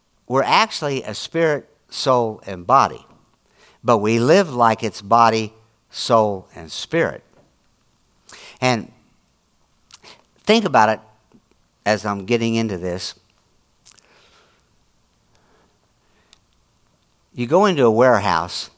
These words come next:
Let's say you work, you work for a factory, and they tell you to invent-, take inventory in the warehouse. What do you do? You go in and you count everything that's there, and you take record of what's there. What do you do when you're getting ready to go grocery shopping?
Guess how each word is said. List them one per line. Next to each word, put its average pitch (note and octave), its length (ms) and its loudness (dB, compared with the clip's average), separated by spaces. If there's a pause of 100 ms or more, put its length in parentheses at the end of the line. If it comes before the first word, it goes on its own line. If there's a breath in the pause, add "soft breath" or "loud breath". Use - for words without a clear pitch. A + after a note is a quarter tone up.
(180)
Let's D3+ 180 -4
say G#3+ 140 4
you D3 160 0
work, C3+ 320 0 (200)
you A#2+ 200 -8
work C#3 200 -4
for G#2+ 180 -6
a G2 40 -4
factory, G#2 560 -2 (360 loud breath)
and G2+ 100 -10
they A2 120 -2
tell C3 200 0
you B2+ 160 -4
to G#2 160 -8
invent-, C#3 600 -6
take C#3+ 240 -4
inventory D3 540 0
in A2+ 80 -4
the G#2+ 80 -6
warehouse. F#2+ 680 -4 (420)
What B2 160 -2
do B2 60 -6
you A#2+ 100 -4
do? F#2+ 220 -8 (1040)
You G#2+ 140 -6
go A#2 200 2
in C3 280 0
and G#2 140 -8
you G2+ 100 -8
count G2+ 280 -4
everything B2 380 -6
that's B2 180 -8
there, G#2+ 340 -4 (320 loud breath)
and F#2+ 120 -12
you F2 80 -12 (200)
take G#2 260 -6
record A2 340 -2
of G2+ 100 -12
what's F#2+ 220 -10
there. E2+ 260 -10 (260 loud breath)
What C3+ 160 2
do F#3 60 0
you E3 120 0
do D3 380 -2 (440 soft breath)
when A2 120 -8
you're A2+ 100 -4
getting A#2+ 180 -12
ready B2 160 -2
to A#2 80 -4
go A2 240 2
grocery G#2+ 440 -4
shopping? E2+ 460 -10